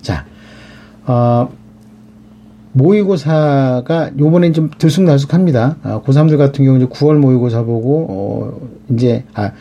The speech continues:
유월 모의고사, 구월 모의고사, 시월 모의고사, 요러-, 요렇게, 예, 시험이 남아있고요.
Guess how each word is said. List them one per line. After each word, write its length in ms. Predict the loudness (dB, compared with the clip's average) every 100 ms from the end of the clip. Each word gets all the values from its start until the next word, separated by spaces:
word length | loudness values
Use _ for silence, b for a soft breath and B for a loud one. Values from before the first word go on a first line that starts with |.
| B -2
유월 280 | 2 4 4
모의고사, 500 | 2 2 0 -2 -6
구월 300 | -2 0 2
모의고사, 640 | 2 0 -2 -4 -4 -6 -10 _
시월 320 | -4 0 2
모의고사, 440 | 2 0 0 -2 0
요러-, 200 | 0 2
요렇게, 500 | 0 0 -2 -4 -4
예, 160 | -6 -6
시험이 340 | -2 0 0
남아있고요. 760 | -2 -4 -4 -4 -4 -2 -2